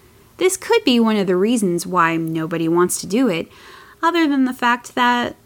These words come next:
well, <laughs> I doubt there's many people out there clamoring for it to come back.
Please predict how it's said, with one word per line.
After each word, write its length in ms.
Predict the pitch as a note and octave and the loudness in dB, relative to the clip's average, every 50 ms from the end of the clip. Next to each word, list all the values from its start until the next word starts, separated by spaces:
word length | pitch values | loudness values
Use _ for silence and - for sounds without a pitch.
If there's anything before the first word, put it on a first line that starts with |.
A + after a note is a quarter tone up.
| - - _ _ _ - | -20 -20 _ _ _ -8
well, 520 | G#3 G#3+ A#3+ C4+ C#4+ C#4 C4+ B3+ A#3 A3 - - - | -4 -2 0 0 0 2 2 0 0 -2 -6 -14 -20
<laughs> 140 | - - - | -18 -12 -6
I 160 | - - G3 | -2 0 0
doubt 420 | F#3+ - - B3+ E4 G4 G#4 G#4 | 0 -2 -2 -2 -2 -2 -2 -2
there's 220 | - - - D4 C#4 | -2 0 0 0 0
many 300 | C#4 C#4+ D#4 C#4+ C#4+ C#4+ | 0 2 2 2 2 0
people 380 | D4 - D#4+ D#4+ D#4 C#4+ B3+ A#3+ | 0 -2 -2 -2 -2 -2 -2 0
out 260 | - G#3 A3+ A3 A3 | 0 0 -2 0 0
there 240 | - F3 F3 F3 E3+ | 0 0 0 0 -2
clamoring 760 | - - F3 E3+ F3 F#3 A3+ A#3+ A3+ G3+ F#3 F3+ F3 E3+ F3+ | -4 -4 -4 0 0 2 2 2 2 2 2 2 0 0 -2
for 200 | - - E3 D#3+ | -2 -4 -4 -4
it 100 | - - | -6 -8
to 80 | - | -12
come 400 | - - - - A3+ C#4 A#3+ F3+ | -16 -8 -2 0 0 2 0 0
back. 460 | D#3 B2 F#2+ G1+ - - - - - | -2 -6 -8 -8 -10 -10 -14 -18 -20